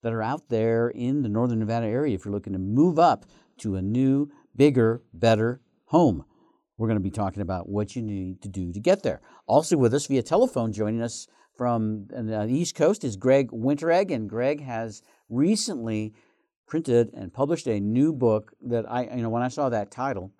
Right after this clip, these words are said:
I had to figure out if it was for real. It's called Fun at Work.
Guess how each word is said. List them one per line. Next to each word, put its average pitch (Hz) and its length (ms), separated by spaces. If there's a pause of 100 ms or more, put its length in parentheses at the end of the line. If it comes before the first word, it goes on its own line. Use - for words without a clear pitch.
(240)
I 147 80
had 143 140
to - 40
figure 123 300
out 120 80
if 110 100
it 123 60
was 135 100
for 135 160
real. 165 320 (320)
It's - 140
called 131 480
Fun 127 360
at 160 80
Work. 151 500